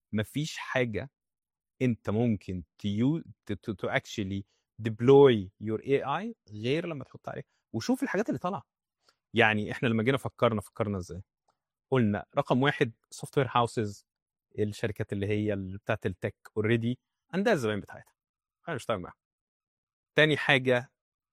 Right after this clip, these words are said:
spot الاندستريز اللي طالعة. تعال بص على الريجن، تمام؟ إيه الاندستريز اللي عمالة بتكبر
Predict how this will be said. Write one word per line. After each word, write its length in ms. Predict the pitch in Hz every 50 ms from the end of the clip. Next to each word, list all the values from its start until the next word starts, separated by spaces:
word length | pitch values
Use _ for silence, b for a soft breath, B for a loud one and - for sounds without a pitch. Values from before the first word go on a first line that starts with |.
| _ _ -
spot 220 | - - 214 247 - 233
الاندستريز 560 | 180 180 170 180 190 - - 175 143 - 120
اللي 100 | 104 104
طالعة. 340 | - 131 113 107 101 - _ _
تعال 220 | - 113 120 143 131
بص 440 | 139 151 - - - - - - _ _ _ _ _ _ _ _
على 260 | - 110 123 127 127
الريجن، 1400 | 120 113 113 113 104 104 101 98 95 95 95 95 95 92 95 95 92 98 104 120 139 165 160 156 170 185 196 180 - _ _ _ _ _ _ _ _ _ _ _ _ -
تمام؟ 340 | 98 101 107 123 143 156 - _ _ _ _ _ _ _ _ _ -
إيه 100 | 139 160
الاندستريز 640 | 170 - 156 143 127 139 147 - - - 139 127 127
اللي 120 | 123 117 107
عمالة 220 | 110 120 131 123
بتكبر 540 | - - 131 117 - 117 117 117 110 104